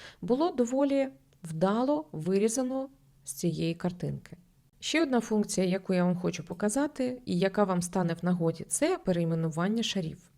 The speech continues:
Всі ми створюємо макети, і в творчому пориві нам ніколи перейменовувати всі ці шари. Для нас спеціально існує така функція, як Rename Layers. Просто обираєте необхідні шари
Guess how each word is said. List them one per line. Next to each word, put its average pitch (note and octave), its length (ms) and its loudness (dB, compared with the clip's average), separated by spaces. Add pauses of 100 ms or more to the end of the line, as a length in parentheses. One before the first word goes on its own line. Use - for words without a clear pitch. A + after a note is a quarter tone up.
(160)
Всі - 200 2
ми D#4 120 2
створюємо G3 500 2
макети, C4+ 720 -2
і A3+ 80 0
в G#3+ 60 -4
творчому G#3 520 0
пориві D4 480 0 (220)
нам F#3 220 2
ніколи B3 520 2 (180)
перейменовувати F#3+ 920 0
всі E3 280 -2
ці F#3+ 180 -2
шари. E3+ 380 -4 (340)
Для F3 240 2
нас C#4 180 -2
спеціально A#3 580 2
існує F3+ 320 4
така F3 280 -2
функція, G#3 600 -2
як F3+ 300 -2
Rename E3+ 440 0 (140)
Layers. E3+ 520 -2 (200)
Просто C#4+ 380 6
обираєте G3+ 460 6
необхідні F3 600 0
шари A#3 380 0